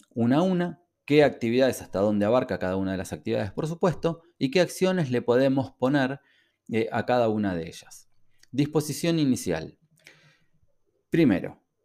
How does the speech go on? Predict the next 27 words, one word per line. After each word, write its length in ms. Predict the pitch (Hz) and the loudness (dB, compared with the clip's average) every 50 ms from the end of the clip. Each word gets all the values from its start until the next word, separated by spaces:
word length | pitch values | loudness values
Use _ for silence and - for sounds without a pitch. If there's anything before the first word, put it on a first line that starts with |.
| _ _ _ - - _ - | _ _ _ -20 -20 _ -4
eh, 300 | - 127 117 - - - | -2 0 0 0 -2 -6
son 220 | - - 190 185 | -4 -2 0 2
las 180 | 180 151 - - | 2 2 2 2
acciones 760 | 131 131 - - - 180 185 190 190 190 185 175 - - - _ _ _ _ | 0 0 0 -4 0 0 2 2 2 0 -2 -4 -6 -10 -18 _ _ _ _
ligadas 480 | - 104 123 151 160 165 160 143 - 123 | -2 2 4 4 4 4 2 2 0 0
a 40 | 113 | 0
la 100 | 117 110 | 0 0
disposición 540 | 107 101 - 110 - 113 107 - 160 160 | 0 -2 -4 -6 -6 -4 -2 -2 0 0
de 80 | 160 147 | 0 0
los 140 | 131 120 117 | 0 0 -2
residuos 420 | 110 107 - - 170 170 160 - | -4 -6 -2 2 2 2 2 2
por 200 | - - - - | -2 -4 -4 0
parte 240 | 123 123 120 - 131 | 0 -2 0 2 2
de 100 | 120 117 | 4 4
los 160 | 120 117 113 | 4 0 0
vecinos, 600 | 127 160 156 - 208 202 190 190 185 190 - _ _ _ _ _ _ _ _ _ - | -2 -4 -2 -2 -2 0 0 -2 -4 -6 -8 _ _ _ _ _ _ _ _ _ -6
que 80 | 95 | -2
lo 100 | 95 95 | -2 -2
hacen 200 | 92 - 90 90 | -2 -4 -4 -4
en 120 | 92 95 104 | -2 -2 0
la 80 | 107 | 0
vía 240 | 113 131 139 156 151 | 2 2 0 2 4
pública, 580 | 202 208 196 180 165 165 160 175 190 190 - - _ _ _ _ _ _ _ _ _ _ _ _ _ - | 4 6 6 6 4 2 2 2 0 -2 -4 -12 _ _ _ _ _ _ _ _ _ _ _ _ _ 4
previa 380 | 196 196 202 202 196 185 170 | 8 8 10 10 8 6 4
a 40 | 139 | 2
su 140 | - - 131 | 2 -2 -2
recolección. 720 | - 123 123 120 113 - - - 90 82 76 76 76 - | -2 0 0 0 -2 -2 -4 -4 -6 -6 -6 -8 -12 -16